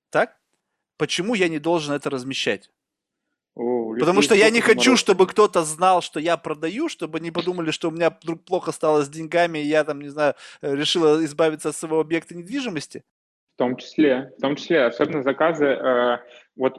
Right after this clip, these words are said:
Speaker 2: э, просто как, как пример, э, люди, м, богатые люди,
Speaker 1: Мгм.
Speaker 2: особенно если на Манхэттене, там, опять же, на том же, э, огромное количество звезд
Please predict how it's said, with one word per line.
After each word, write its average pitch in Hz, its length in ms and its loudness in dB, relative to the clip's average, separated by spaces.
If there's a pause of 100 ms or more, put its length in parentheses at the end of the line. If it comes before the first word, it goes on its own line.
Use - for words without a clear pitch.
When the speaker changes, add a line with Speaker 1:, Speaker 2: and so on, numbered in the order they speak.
Speaker 2:
э, 117 1080 -6 (880)
просто 139 320 0
как, - 300 -6
как - 240 -2
пример, 131 440 -2 (400)
э, 117 260 -2
люди, 156 680 0
м, 120 960 -6 (360)
богатые 131 640 0
люди, 160 400 -8 (300)
Speaker 1:
Мгм. 151 280 0
Speaker 2:
особенно 139 100 -2
если 127 380 -2
на 123 180 -8
Манхэттене, 143 540 -4
там, 123 160 -4
опять 120 260 0
же, - 60 -12
на 123 100 -8
том 123 220 -4
же, 117 120 -8
э, 120 440 -2
огромное 135 380 -2
количество 123 540 -4
звезд 131 340 -4